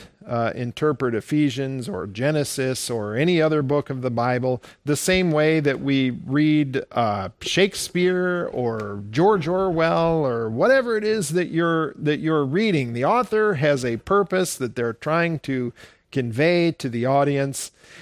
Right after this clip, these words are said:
and you, uh, interpret it using consistent, literal, grammatical, historical method in order to understand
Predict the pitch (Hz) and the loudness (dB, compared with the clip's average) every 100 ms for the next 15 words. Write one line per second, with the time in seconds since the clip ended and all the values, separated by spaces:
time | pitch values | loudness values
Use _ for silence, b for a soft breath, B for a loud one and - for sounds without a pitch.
0 | B B 131 131 120 120 - _ - 123 | B B 0 0 -2 -8 -14 _ -4 0
1 | 123 117 110 92 _ _ _ _ _ _ | 0 0 -6 -10 _ _ _ _ _ _
2 | _ _ _ _ _ - 120 107 101 - | _ _ _ _ _ -4 -2 0 -4 -6
3 | 143 135 117 190 208 135 113 120 - - | -4 -4 0 0 2 0 0 -2 -4 -4
4 | 139 170 135 139 139 135 b b b b | 0 0 0 -4 -4 -8 b b b b
5 | - 135 120 - 190 - 180 170 160 - | -6 -4 -2 0 0 0 0 -2 -4 0
6 | 143 170 156 156 151 151 - _ 143 131 | 2 4 4 4 4 0 -6 _ -2 0
7 | 139 147 147 147 139 139 - 135 - 143 | 2 2 2 0 -2 -2 -2 -4 -2 -2
8 | 139 131 - 120 123 147 - 127 120 120 | 0 0 -2 -4 0 0 2 -2 -2 -2
9 | 135 131 117 131 123 123 113 - 123 120 | 0 -2 -2 -4 -4 -4 -8 -8 -6 -4
10 | 113 104 | -6 -8